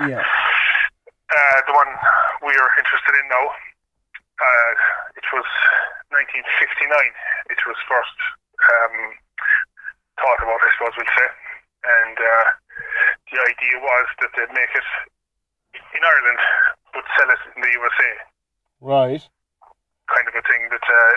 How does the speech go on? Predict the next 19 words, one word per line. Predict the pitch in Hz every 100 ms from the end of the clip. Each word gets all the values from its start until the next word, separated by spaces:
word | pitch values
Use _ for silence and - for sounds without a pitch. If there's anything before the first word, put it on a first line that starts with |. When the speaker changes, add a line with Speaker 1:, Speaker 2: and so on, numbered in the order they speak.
| 131
Speaker 2:
it |
would | 123 117
be | 117
a-, | 127 127 143 139
an | 127
industrial, | 131 123 - 123 120 117 117 - - - - - - - - - - - -
uh, | 143 123 117 117 113 113 _ _ -
like, | 127
it'd | -
be, | 131
it'd | -
be |
like | 139 139
a | 135
business, | 135 131
an | 139
Irish | 139 135 131 -
i-, | 151 151
i-, | 147 156 151